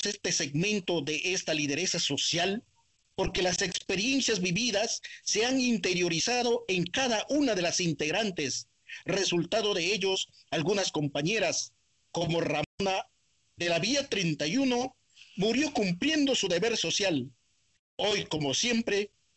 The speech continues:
felicitamos a todas las mujeres de la corriente clasista combativa por la clase de organización y lo sacamos lo, el sombrero a cada una de ellas por este trabajo encomiable que ha venido desarrollando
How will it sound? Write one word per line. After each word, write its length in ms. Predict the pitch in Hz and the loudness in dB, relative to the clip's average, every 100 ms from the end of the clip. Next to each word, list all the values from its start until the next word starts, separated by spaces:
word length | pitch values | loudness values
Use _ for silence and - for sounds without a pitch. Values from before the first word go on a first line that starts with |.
| _ _ - | _ _ -8
felicitamos 880 | 131 147 139 254 277 311 302 - _ _ _ - | -2 -2 -2 0 2 2 0 -4 _ _ _ -8
a 180 | 165 - | -8 -2
todas 220 | 277 269 | 0 2
las 160 | 254 226 | 2 0
mujeres 680 | 233 285 220 139 - - _ _ _ - | 0 0 0 0 -2 -6 _ _ _ -4
de 80 | 175 | -2
la 160 | 180 | 0
corriente 520 | 156 170 226 247 240 233 | 0 -2 0 0 -2 -2
clasista 520 | 160 - 240 - 202 | -2 0 -2 -4 -4
combativa 680 | 156 147 143 226 190 190 - _ _ _ - | -2 -2 -2 -2 0 0 -4 _ _ _ -2
por 180 | 185 170 | 0 2
la 160 | 175 | 0
clase 400 | - 247 233 214 185 | 0 0 0 -2 -2
de 200 | 160 175 | 0 2
organización 1000 | 160 156 156 151 147 - 240 240 135 135 _ _ _ - | 2 0 0 0 0 0 2 2 0 -4 _ _ _ -4
y 80 | 139 | -2
lo 120 | 139 | 0
sacamos 520 | - - 170 175 160 | -2 -2 0 0 2
lo, 160 | 139 147 | 2 2
el 180 | 156 | -2
sombrero 520 | - 143 139 156 202 156 | 0 2 2 2 0 -2
a 40 | |
cada 240 | - 180 | 0 0
una 220 | 180 175 160 | 2 0 0
de 120 | 196 | 0
ellas 280 | 190 185 - - - | 0 -2 -4 -8 -8
por 140 | - 165 | -4 -2
este 240 | 185 185 | 0 -4
trabajo 640 | 180 - 156 190 175 175 - | -6 -2 0 0 0 -2 -4
encomiable 720 | 208 196 170 156 175 233 220 | -2 0 0 0 2 2 0
que 160 | 208 165 | 0 0
ha 100 | 185 | 0
venido 400 | 180 180 196 185 | 2 0 0 -2
desarrollando 920 | 139 190 - 156 147 185 190 185 | 0 -2 0 0 0 0 2 2